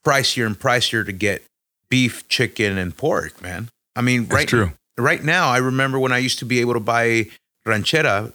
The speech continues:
Speaker 1: to barbecue, and that was, like, six bucks, four, uh,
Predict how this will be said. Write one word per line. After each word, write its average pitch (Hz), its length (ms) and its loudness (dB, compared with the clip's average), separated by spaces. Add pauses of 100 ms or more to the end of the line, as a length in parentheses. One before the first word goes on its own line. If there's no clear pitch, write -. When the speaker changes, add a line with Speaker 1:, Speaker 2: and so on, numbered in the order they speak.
Speaker 1:
to 107 160 -4
barbecue, 127 640 0 (480)
and 113 360 0
that 131 160 2
was, 117 140 -4
like, 104 220 -2 (880)
six - 400 0
bucks, - 560 -2 (360)
four, 143 220 0
uh, 120 140 2